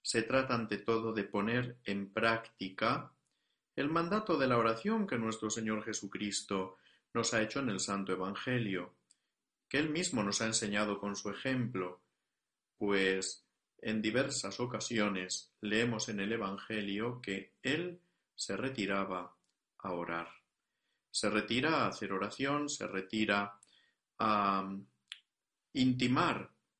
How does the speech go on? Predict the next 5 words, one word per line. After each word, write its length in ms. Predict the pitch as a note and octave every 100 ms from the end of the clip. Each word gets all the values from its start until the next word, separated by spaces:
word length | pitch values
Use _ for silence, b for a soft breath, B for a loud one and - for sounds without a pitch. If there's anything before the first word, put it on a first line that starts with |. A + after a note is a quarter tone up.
| _ _ _ _ _ _
con 240 | - G#2 G2
Dios 320 | G2 G2 -
Padre, 560 | C3+ C3+ A2 F#2+ F#2+ - _ _ _ _ _ _ _ -
busca 400 | B2 A#2+ - F#2+
soledad, 720 | - F2 F#2 A#2+ B2 A#2+